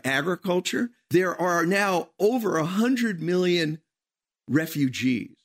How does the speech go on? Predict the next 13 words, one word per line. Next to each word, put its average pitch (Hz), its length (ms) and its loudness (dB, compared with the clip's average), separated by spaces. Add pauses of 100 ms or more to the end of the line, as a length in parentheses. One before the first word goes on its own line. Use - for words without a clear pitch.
(460)
on 110 160 -2
the 107 80 -2
planet, - 520 -6 (600)
people 156 280 0
that 156 140 0
have 147 120 0
been 143 140 0
forced 151 520 -2
to 139 100 -2
flee 139 460 0
because 104 420 -6
of 101 160 -10
persecution, 123 880 -2